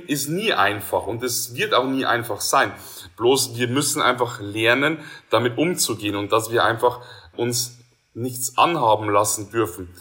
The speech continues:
Man darf sich nicht vorstellen, wenn du jetzt, ähm, irgendwie dann geheilt,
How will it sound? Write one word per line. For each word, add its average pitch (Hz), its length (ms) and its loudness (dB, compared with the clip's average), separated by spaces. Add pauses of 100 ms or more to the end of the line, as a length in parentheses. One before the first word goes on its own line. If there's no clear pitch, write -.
(260)
Man 123 180 -2
darf 127 200 4
sich 143 140 -4
nicht 139 160 -2
vorstellen, 156 500 2
wenn 127 140 0
du 131 160 4
jetzt, 127 280 2
ähm, 117 420 0
irgendwie 127 220 -2
dann 120 240 -2 (600)
geheilt, 120 520 2